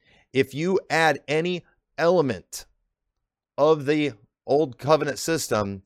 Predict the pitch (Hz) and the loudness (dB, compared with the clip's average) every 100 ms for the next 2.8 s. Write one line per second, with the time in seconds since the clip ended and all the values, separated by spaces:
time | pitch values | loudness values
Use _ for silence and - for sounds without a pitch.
0 | _ _ _ 117 113 120 143 139 156 143 | _ _ _ -8 -4 2 2 2 -2 -6
1 | 113 127 127 123 - _ _ _ _ _ | -2 2 2 0 -4 _ _ _ _ _
2 | - 143 170 151 101 - - | -4 2 4 4 2 -6 -10